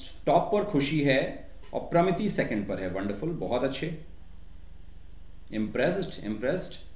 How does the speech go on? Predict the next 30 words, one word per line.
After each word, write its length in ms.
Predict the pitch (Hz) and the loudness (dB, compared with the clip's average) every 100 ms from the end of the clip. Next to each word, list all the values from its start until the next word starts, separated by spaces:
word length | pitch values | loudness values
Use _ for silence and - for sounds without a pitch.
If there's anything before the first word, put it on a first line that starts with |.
| - - | -10 -6
खुशी 260 | 123 165 | -2 0
काफ़ी 320 | 147 120 165 160 | 0 2 2 2
अच्छे 300 | - - 160 | 0 0 2
गैप 260 | 120 120 | 2 2
से 200 | - 165 | 0 -2
है। 220 | 139 - - - - - - - - - - - - | -2 -4 -10 -12 -12 -10 -12 -12 -12 -12 -12 -4 0
एक 100 | 208 | 6
डायग्राम 420 | 151 143 160 190 | 6 8 6 6
है, 200 | 165 98 90 | 6 4 2
और 140 | 127 | 4
ये 80 | 156 | 6
मैंने 160 | 160 | 6
क्वेश्चन 320 | 160 156 - 160 | 6 2 4 2
आपको 220 | 151 165 | 2 0
क्लास 280 | 160 135 165 | 2 2 2
में 100 | 160 | 0
भी 120 | 185 | 2
कराया 320 | 156 123 123 | 2 4 4
हुआ 160 | 123 120 | 4 2
है 140 | 120 147 | 0 -2
अपने 320 | - 131 123 | 0 -2 -2
स्पेशल 340 | - 113 131 | -2 -2 -2
क्लासेस 360 | 110 107 113 104 | -2 -4 -4 -6
में, 120 | 113 160 - - - - - - - - - - - | -8 -8 -10 -12 -12 -12 -12 -10 -10 -10 -12 -12 -8
है 80 | 110 | -4
ना? 240 | 131 156 - | -4 -4 -4
अच्छा 200 | - 139 | 0 2
क्वेश्चन 320 | 147 - 131 | 2 2 0
है 80 | 131 | 0
हालांकि। 300 | 107 95 | 0 0